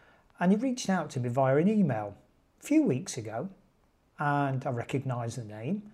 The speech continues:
and, um, sort of said, you know, "Do you remember me? We went to school together." Well, that was partly true. He may have went to school. I infrequently did, because I was on the streets and, you know, and all that kind of thing.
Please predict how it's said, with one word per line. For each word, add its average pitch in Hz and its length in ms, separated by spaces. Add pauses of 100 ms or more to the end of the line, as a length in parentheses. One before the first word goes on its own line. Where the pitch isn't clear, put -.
(560)
and, 156 420
um, 147 540 (320)
sort 160 160
of 127 80
said, 135 160
you 156 80
know, 123 120
"Do 123 140
you 156 140
remember 123 440
me? 139 140
We 135 160
went 143 300
to - 120
school 131 360
together." 113 420
Well, 170 80
that 202 120
was 180 100
partly 156 500
true. 131 440 (380)
He 226 200
may 147 140
have 117 140
went 120 220
to - 60
school. 131 480 (500)
I 160 460
infrequently 139 840
did, 131 360 (1000)
because 131 260
I 127 60
was 127 180
on 131 140
the 123 80
streets 127 640
and, 117 180
you 127 80
know, 117 100
and 117 100
all 113 120
that 127 200
kind 110 280
of 101 60
thing. 110 280